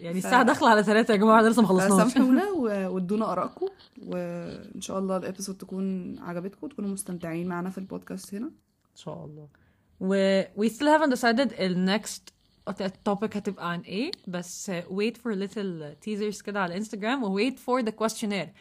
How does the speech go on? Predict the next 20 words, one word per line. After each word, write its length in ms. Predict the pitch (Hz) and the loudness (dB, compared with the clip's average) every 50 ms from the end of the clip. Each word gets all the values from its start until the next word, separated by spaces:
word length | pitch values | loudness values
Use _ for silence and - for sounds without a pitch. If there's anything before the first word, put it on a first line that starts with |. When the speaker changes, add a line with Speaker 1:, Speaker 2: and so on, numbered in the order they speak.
| _ _ - | _ _ -8
Speaker 1:
عشان 440 | - 180 185 - 196 180 170 170 - 165 | -8 -6 -6 -6 -6 -6 -6 -8 -10 -12
ان 60 | 175 | -12
شاء 140 | 170 - 214 | -8 -6 -4
الله 100 | 220 220 | -2 -2
التوبيك 240 | 214 220 226 208 233 | -2 -4 -6 -6 -6
الجاية 800 | 226 202 180 202 220 240 269 269 254 226 196 175 160 151 147 - _ - | -6 -4 -4 -4 -4 -2 -2 -2 -2 -2 -2 -4 -6 -8 -10 -12 _ -10
لو 200 | 180 175 170 170 | -8 -6 -4 -2
هي 220 | 190 208 226 226 | 0 0 0 2
اللي 160 | 208 202 196 | 2 0 0
في 60 | 175 170 | -2 -2
بالنا 240 | 202 214 233 240 | 0 0 2 2
انا 120 | 247 240 226 | 2 4 4
ونادين 320 | 220 202 190 190 240 247 | 4 4 4 2 2 2
دلوقتي 400 | 233 226 220 233 269 294 - 311 | 2 2 2 2 2 0 0 0
هيبقى 220 | 269 208 196 180 185 | 0 0 0 0 -2
في 140 | - 240 | -2 -2
questionnaire 460 | 220 - 226 - - - 220 202 233 233 | 0 0 -2 -2 -2 -2 0 2 2 4
رهيب 300 | 226 208 220 226 208 214 | 4 4 4 6 6 6
على 140 | 202 190 | 4 4
الانستجرام. 480 | 185 202 220 220 - 196 170 170 156 147 | 4 0 -2 -2 -4 -6 -6 -6 -6 -8